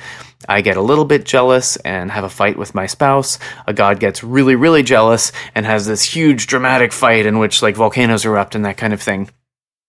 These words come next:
But they were kind of like these giant personifications of what human nature is.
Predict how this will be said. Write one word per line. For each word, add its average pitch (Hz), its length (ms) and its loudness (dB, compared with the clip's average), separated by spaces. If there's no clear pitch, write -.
But 131 100 0
they 160 100 4
were 170 80 4
kind 170 180 -2
of 160 80 -4
like 135 140 -2
these 120 160 -2
giant 110 460 -2
personifications 98 1080 -6
of 101 240 -2
what 101 220 -2
human 107 340 -4
nature 95 340 -8
is. - 280 -16